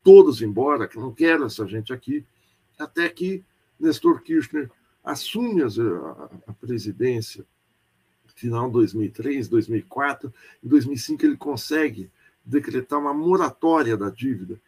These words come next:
ele não paga parte da dívida, e esse dinheiro que fica na Argentina serve pra realavancar o crescimento do país.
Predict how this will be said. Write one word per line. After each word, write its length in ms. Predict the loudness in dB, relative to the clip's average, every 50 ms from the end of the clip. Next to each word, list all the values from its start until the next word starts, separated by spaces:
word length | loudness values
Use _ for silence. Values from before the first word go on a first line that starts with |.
| _ _ _
ele 120 | -6 -2 0
não 240 | 0 0 0 -2
paga 400 | -4 -2 0 0 0 0 -2 -6
parte 400 | -8 -6 -6 -6 -6 -8 -10 -12
da 140 | -8 -8 -8
dívida, 460 | -8 -10 -10 -10 -10 -8 -8 -8 -8 -10 _ _ _ _ _ _ _
e 240 | -4 -2 -2 -4 -6 -12 _ _ _ _ _ _ _ _ _ _ _
esse 320 | 4 4 4 4 -4 -10 -12
dinheiro 420 | -8 -8 -4 -2 -2 -2 -2 -4
que 140 | -10 -12 -14
fica 320 | -8 -6 -6 -6 -6 -6
na 100 | -8 -8
Argentina 640 | -8 -6 -8 -8 -10 -10 -6 -4 -2 -2 -2 -4 -6 -12 -20 _ _ _
serve 300 | -6 -2 0 2 2 0
pra 380 | 0 -2 -2 -2 -2 -2 -4 -6
realavancar 800 | 2 4 4 4 6 4 2 0 0 -2 -6 -8 -6 -2 -2 -2
o 80 | -2
crescimento 680 | -4 -6 -8 -8 -8 -8 -8 -6 -6 -6 -6 -8 -10 -10
do 100 | -12 -8
país. 460 | -8 -8 -8 -8 -8 -12 -16 -20